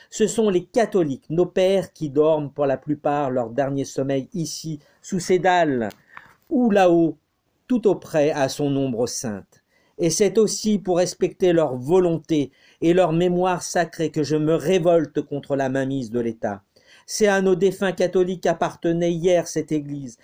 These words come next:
C'est à nous catholiques, leurs héritiers légitimes, qu'elle appartient aujourd'hui. Beaucoup de ceux qui sont encore vivants, plusieurs de ceux qui m'entourent ce matin ont contribué à la restaurer, à la meubler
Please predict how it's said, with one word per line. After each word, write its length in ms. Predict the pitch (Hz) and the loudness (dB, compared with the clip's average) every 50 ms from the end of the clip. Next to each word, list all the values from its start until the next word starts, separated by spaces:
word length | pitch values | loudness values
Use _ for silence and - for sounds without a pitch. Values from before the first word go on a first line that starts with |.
| _ - _ | _ -20 _
C'est 180 | - - - | -8 0 2
à 160 | 226 202 196 196 | 2 4 4 2
nous 180 | 190 202 214 | 2 0 0
catholiques, 640 | 202 - 202 175 175 185 180 180 180 202 185 - - | 0 0 0 0 2 2 0 2 0 -4 -4 -2 0
leurs 220 | 180 165 160 - - - | 0 0 0 -2 0 0
héritiers 520 | 208 190 170 185 180 180 - - 180 170 | 0 2 2 0 -2 -4 -4 -2 -2 0
légitimes, 640 | 151 156 160 147 143 147 143 - - 160 160 156 147 - - - _ _ | 0 0 0 -2 -2 -6 -10 -8 -8 -8 -8 -8 -10 -12 -18 -20 _ _
qu'elle 160 | - 170 160 156 | -2 0 2 2
appartient 500 | 151 147 160 139 - - - - 147 139 135 131 - _ | 0 0 -2 -6 -6 -8 -8 -4 -2 -2 -2 -4 -6 _
aujourd'hui. 640 | - 196 160 147 - 131 95 - 87 87 87 85 - _ _ _ _ _ _ _ - - - - | 0 2 2 2 0 -2 -4 -6 -10 -20 -20 -20 -20 _ _ _ _ _ _ _ -20 -20 -10 -4
Beaucoup 440 | 156 208 262 247 254 285 294 285 | 0 2 2 2 2 2 2 2
de 120 | 226 226 214 | 2 2 0
ceux 260 | - - - 262 240 | 0 0 -2 -2 -2
qui 120 | - 202 | -2 -6
sont 160 | 165 - - 202 | -4 -2 0 0
encore 460 | 175 165 160 - 233 226 175 147 131 | 0 0 0 2 2 2 2 -2 -6
vivants, 460 | 139 170 175 165 214 233 214 - - _ _ _ _ _ _ | -4 -4 -2 0 2 0 0 -2 -6 _ _ _ _ _ _
plusieurs 800 | - 240 269 254 - 233 247 269 262 262 262 254 214 165 160 151 | -4 -2 -2 -2 -2 0 2 4 6 6 6 4 2 2 -2 -2
de 160 | 135 156 180 | 0 0 0
ceux 240 | 170 - - 220 214 | 0 0 0 -2 -2
qui 200 | 214 - - 151 | -2 -2 -4 -2
m'entourent 480 | 147 160 175 170 170 - 240 226 - - | 0 0 0 -2 -2 -2 -2 -2 -2 -4
ce 140 | - - | -6 -6
matin 520 | 120 117 135 143 147 - 214 190 190 185 180 - - - - - | -4 -2 -2 -4 -2 0 0 2 2 0 -2 -6 -16 -20 -8 -4
ont 140 | 180 175 | -4 -4
contribué 560 | 170 - 202 190 175 - 190 185 165 156 180 190 | -2 -2 -2 -4 -2 -2 -2 -2 0 0 2 2
à 120 | 170 151 | 2 2
la 140 | 143 143 139 | 2 0 -2
restaurer, 840 | 117 123 139 156 156 - - - - 151 143 127 135 139 135 117 - - - _ _ | -2 -2 -2 -2 -2 -4 -8 -2 0 0 0 2 0 0 -2 -2 -6 -12 -20 _ _
à 160 | 175 180 180 | -2 2 2
la 140 | 175 170 160 | 4 2 2
meubler 640 | 151 151 160 165 170 156 135 143 139 139 135 127 | 2 2 2 2 0 0 0 0 0 2 0 -2